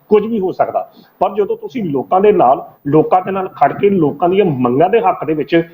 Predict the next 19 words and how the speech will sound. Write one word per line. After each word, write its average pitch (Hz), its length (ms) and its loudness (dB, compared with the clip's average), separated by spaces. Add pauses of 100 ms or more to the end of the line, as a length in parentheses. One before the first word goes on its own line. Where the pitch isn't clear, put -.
(140)
ਆਵਾਜ਼ 135 360 2 (100)
ਉਠਾਓਗੇ 139 440 0 (340)
ਤਾਂ - 80 4
ਫਿਰ 160 280 2 (220)
ਤੁਹਾਡਾ 139 480 0
ਉਹ 214 300 4 (200)
ਆਚਾਰ 156 380 2
ਵਿਹਾਰ 151 360 0 (300)
ਦੂਰ 185 340 4
ਤੱਕ - 200 -2
ਜਿਹੜਾ 151 200 2
ਉਹ - 180 -2
ਸਫ਼ਰ - 300 -4
ਕਰੇਗਾ। 156 520 0 (180)
ਲੋਕ 147 280 0
ਕਹਿਣਗੇ 151 340 2
ਕਿ 170 200 -4
ਹਾਂ 120 120 0
ਭਈ 160 160 -4